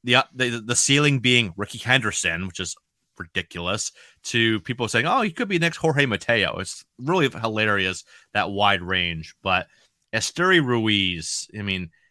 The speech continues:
he's been the best player in the minor league. If you had fantasy minor leagues right now,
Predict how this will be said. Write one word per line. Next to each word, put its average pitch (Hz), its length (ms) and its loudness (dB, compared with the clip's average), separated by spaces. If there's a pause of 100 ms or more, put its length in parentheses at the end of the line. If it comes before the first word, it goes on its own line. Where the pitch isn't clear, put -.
(140)
he's 139 280 -2
been 107 500 -2 (500)
the 98 120 -10
best 117 360 2
player 113 320 4
in 104 100 -2
the 101 60 -4
minor 104 240 0
league. 104 220 -2
If 113 140 -6
you 165 100 4
had 151 100 2
fantasy 127 420 2
minor 117 260 4
leagues 107 580 2
right 117 160 0
now, 120 340 2